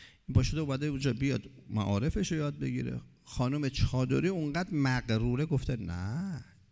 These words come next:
این آقا مسجد باشه، اونجا راه نده، حرمه، بگو که نه، چادر سرت کن، یه حرمتی داره، برو.» ولی یک کلاس دیگه، یک کلاسه. گفته بودن: «حق نداری شما بیاید تو این کلاس،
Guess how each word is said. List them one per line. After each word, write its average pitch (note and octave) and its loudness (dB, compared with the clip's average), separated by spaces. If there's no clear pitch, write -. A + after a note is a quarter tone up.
این E2 -4
آقا C#3+ 2
مسجد F3 2
باشه، E3+ 0
اونجا B2+ 2
راه C#3 0
نده، F#2 -2
حرمه، D3+ 2
بگو D#3 -2
که D3 0
نه، A#2 0
چادر A#2+ 0
سرت A#2+ -4
کن، A2 2
یه G#2+ 0
حرمتی G2 -2
داره، F2 0
برو.» - -6
ولی D#4 6
یک F4 4
کلاس D#4+ 2
دیگه، G#3+ -2
یک F3 2
کلاسه. E3 0
گفته B2+ 0
بودن: F3 -2
«حق E3+ -2
نداری G3 -2
شما A2+ -4
بیاید G2 -4
تو F#2+ -2
این F2+ -4
کلاس، - -8